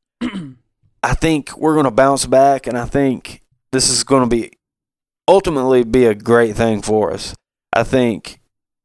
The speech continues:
Speaker 2: when we see those guys again, we're gonna have a chip on our shoulder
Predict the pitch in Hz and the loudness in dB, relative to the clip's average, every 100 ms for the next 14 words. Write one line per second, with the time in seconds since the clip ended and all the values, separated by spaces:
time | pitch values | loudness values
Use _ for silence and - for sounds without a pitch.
0 | _ _ - 127 123 117 - 143 135 123 | _ _ -6 -2 0 0 0 0 2 2
1 | 110 120 110 107 123 120 113 110 107 110 | 2 2 2 -2 0 0 0 -2 -2 -2
2 | 110 110 101 123 117 120 117 113 120 117 | -2 -2 0 -2 0 0 0 0 2 2
3 | 117 107 | 2 -2